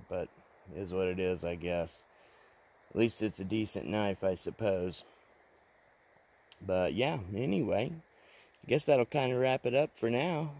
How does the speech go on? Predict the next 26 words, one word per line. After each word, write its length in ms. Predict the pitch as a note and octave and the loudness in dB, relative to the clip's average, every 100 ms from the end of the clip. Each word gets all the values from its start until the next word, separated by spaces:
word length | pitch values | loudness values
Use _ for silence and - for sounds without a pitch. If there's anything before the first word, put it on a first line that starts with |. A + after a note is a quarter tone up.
| C#3 | -8
unless, 440 | G#2+ B2 A#2 - | -2 0 -2 -2
uh, 280 | B2 A#2+ A#2+ | 2 2 2
unless 260 | A#2+ A#2+ A#2 | 0 -2 0
I 80 | G#2+ | -2
find 300 | B2+ B2+ B2+ | 0 0 0
anything 400 | B2+ A#2+ B2+ A2 | 0 0 0 0
to 60 | |
add 340 | G2+ B2 D3+ G2 | 0 -2 -4 -6
to 60 | |
this, 340 | G2+ G#2 B2+ - | -6 -4 -4 -8
so. 520 | - F2 C#2+ C2+ F#2 - _ _ _ _ - - _ _ _ _ _ _ _ _ _ - | -10 -8 -8 -10 -12 -14 _ _ _ _ -20 -20 _ _ _ _ _ _ _ _ _ -4
I 60 | |
guess 220 | G2 A2 | -2 0
with 100 | G#2+ | 2
that 220 | A2+ - - | 2 2 0
being 260 | A2+ G#2+ | 0 0
said, 400 | G2+ B2 C3+ D3+ | -2 2 2 2
that'll, 420 | A#2+ B2 B2 A#2 A2+ | 2 4 2 2 2
uh, 260 | A2+ G#2+ | 0 -2
take 280 | - B2 - | -4 -4 -4
care 300 | - B2+ A2+ | -2 0 0
of 80 | G#2 | 0
that. 320 | A#2 D3 - | 0 0 -4
And 100 | - | -8
of 80 | G2 | -2
course, 440 | A#2 A#2 A2 - | 2 2 2 -8